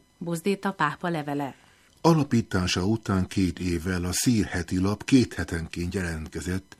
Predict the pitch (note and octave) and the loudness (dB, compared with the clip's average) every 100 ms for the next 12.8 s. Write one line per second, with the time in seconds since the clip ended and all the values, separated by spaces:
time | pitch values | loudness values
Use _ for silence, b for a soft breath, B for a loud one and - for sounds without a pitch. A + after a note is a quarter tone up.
0 | b B2 B2 A#2+ E3+ C3 - G2 F2+ F#2 | b 4 6 6 4 4 0 -4 0 2
1 | F#2+ F#2 F#2 F2+ G2 G#2 G2+ B B - | 2 2 0 0 0 0 0 B B -6
2 | G2 E3 C#3+ A#2 A2+ G#2 G2+ F2+ F2 E2 | -2 4 4 4 2 2 0 0 -2 -2
3 | G2 F2+ - - F#2+ - F#2 F2+ D#2+ F2+ | -2 -2 -2 -2 -2 0 -2 -2 -2 -2
4 | E2 D#2 F#2+ F#2 F#2 F#2 G2 F#2 G2+ F#2 | -4 -2 -2 -2 -4 -4 -2 -2 0 -2
5 | F2+ F2+ - F#2 E2 F#2+ - A#2+ G2 F#2+ | -2 -4 -2 -4 -2 -4 0 0 0 0
6 | G2+ G2+ G2 G2 G2 G2 D#2 - F#2 F2 | 0 0 -2 -2 -2 -4 -4 -4 -4 -4
7 | - G2 F2+ - E2 E2+ E2 F2+ F#2 D#2+ | -4 -6 -6 -6 -6 -6 -6 -4 -4 -4
8 | D2+ C#2+ D2 - b b - C#3 B2+ B2+ | -8 -8 -10 -14 b b 2 4 4 4
9 | A2 F#2 G2 E2+ - A2 D#2+ - E2+ F2+ | 2 2 0 -2 0 2 0 -2 -2 0
10 | E2+ F#2 G2+ E2+ D#2+ E2 D#2+ F#2 - G2+ | 0 0 0 0 -4 -6 -6 -4 -2 0
11 | G2 A2 G#2+ D#2 - G2 - - - A#2+ | 2 0 -2 -6 -4 -2 -2 -6 -2 0
12 | A2 G2+ G2+ G#2+ G#2 A2+ A#2 - | 2 2 0 -2 -2 -2 -2 -6